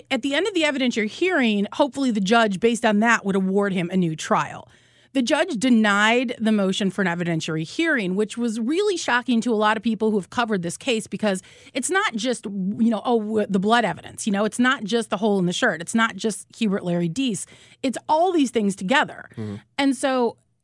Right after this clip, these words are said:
Speaker 1: it, it feels like, at the very least, maybe you deny a motion to a new trial saying all these things don't really add up to enough for a new trial, but you at least gotta hear the evidence. So now, what, on appeal, basically, the,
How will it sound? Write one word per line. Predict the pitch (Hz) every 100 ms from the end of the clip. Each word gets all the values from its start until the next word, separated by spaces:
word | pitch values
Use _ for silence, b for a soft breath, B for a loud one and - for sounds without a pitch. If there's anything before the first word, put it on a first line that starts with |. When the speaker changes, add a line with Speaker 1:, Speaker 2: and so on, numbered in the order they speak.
| _ _ _ _
Speaker 1:
it, | - -
it | 320 262
feels | - 349 440 294
like, | 262 262 -
at | 240
the | 277
very | 240 370 440 302
least, | 254 339 233
maybe | 262 320 403
you | 339
deny | 233 247 240 254
a | 233
motion | 220 220 214
to | 247
a | 202
new | 202 180
trial | - 294 294 220
saying | - 214 202 190 185 b b b -
all | 247
these | 233 220
things | - 226 208 190 180
don't | 175 208 202
really | 196 185
add | 202 196
up | 196
to | - 190
enough | 180 196 185
for | 190
a |
new | 175 175
trial, | - 330 269 190 B B _
but | 302
you | 294
at | 294
least | 247 403 311
gotta | 254 220
hear | 208 254
the | 180 175 -
evidence. | 330 233 - - - - - b b b
So | - 339 349
now, | 269 254 294 392 277 214 202 185
what, | 220 262 226 -
on | - 277
appeal, | 277 - 381 392 233 202
basically, | 233 262 277 254 226 208 -
the, | 190 247